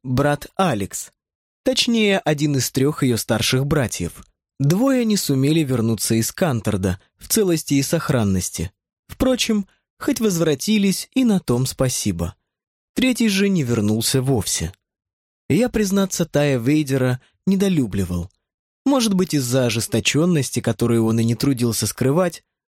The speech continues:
С другой стороны, как тут не ожесточиться?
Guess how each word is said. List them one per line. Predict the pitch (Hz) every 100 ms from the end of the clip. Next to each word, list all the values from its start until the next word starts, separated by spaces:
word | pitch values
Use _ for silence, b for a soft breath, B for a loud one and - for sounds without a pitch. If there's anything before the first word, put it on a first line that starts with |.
| _ _ -
С | 120
другой | 139 247 262
стороны, | - 208 202 202 196 - _ _
как | - 269
тут | - 202
не | 190
ожесточиться? | 170 165 170 196 190 - 117 - 90